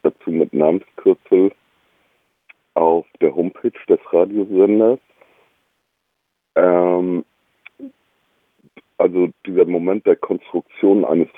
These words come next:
Vorwandes war für mich dann, äh, ziemlich schnell, so stand er ziemlich im Raum. Und dann, äh, die Unverfrorenheit bei, äh, Kenntnis dieses, äh, Spruches des, äh, Verfassungsgerichts, das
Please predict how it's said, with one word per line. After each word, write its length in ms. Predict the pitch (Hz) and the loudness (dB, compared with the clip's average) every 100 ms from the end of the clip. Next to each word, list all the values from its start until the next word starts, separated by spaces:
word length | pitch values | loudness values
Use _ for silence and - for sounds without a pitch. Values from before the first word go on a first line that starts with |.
| - | 0
Vorwandes 680 | 85 80 92 110 113 131 - - _ _ _ _ _ _ _ _ _ - | 2 4 2 2 4 4 2 -8 _ _ _ _ _ _ _ _ _ -2
war 120 | 87 | -2
für 160 | - 92 | -2 -8
mich 160 | 82 - | -8 -6
dann, 300 | - 82 82 | 0 0 0
äh, 300 | 80 73 82 76 - | 0 2 2 0 -14
ziemlich 260 | 95 85 78 - | -8 -4 -6 -6
schnell, 300 | - 80 80 | -2 2 2
so 140 | 76 78 | 0 -6
stand 300 | - 82 78 | -2 -4 -2
er 100 | 69 - | -6 -6
ziemlich 240 | 78 80 | -6 -6
im 160 | - 67 | -6 -4
Raum. 400 | 71 78 110 113 | -2 -2 -2 -4
Und 220 | 73 80 | -6 0
dann, 280 | 85 107 139 _ _ _ - - _ _ _ _ - | 2 2 -4 _ _ _ -20 -20 _ _ _ _ 0
äh, 140 | 98 | 0
die 180 | 92 76 | 0 -2
Unverfrorenheit 1160 | 90 - 104 - - 95 87 87 80 82 113 - - - _ - | -2 -4 -6 -8 -4 0 0 0 -6 -2 -2 -4 -20 -20 _ 0
bei, 220 | 92 92 | 2 2
äh, 460 | 90 87 76 78 73 | 0 0 0 0 -2
Kenntnis 560 | - 110 135 69 76 104 _ _ _ _ | -6 -6 -6 -2 0 -2 _ _ _ _
dieses, 280 | 87 82 80 _ _ 58 | -8 -6 -8 _ _ -2
äh, 220 | 73 78 71 - 55 - | 2 2 0 -12 -20 -18
Spruches 420 | - 90 - 82 - | -6 -4 -2 -4 -4
des, 100 | 76 - _ - | -8 -8 _ -14
äh, 160 | - - | -14 -6
Verfassungsgerichts, 1120 | - - 87 - 76 - - 67 62 73 - _ _ _ _ _ _ _ _ _ | -6 -4 -10 -8 -12 -12 -10 -4 0 -2 -4 _ _ _ _ _ _ _ _ _
das 160 | - | -4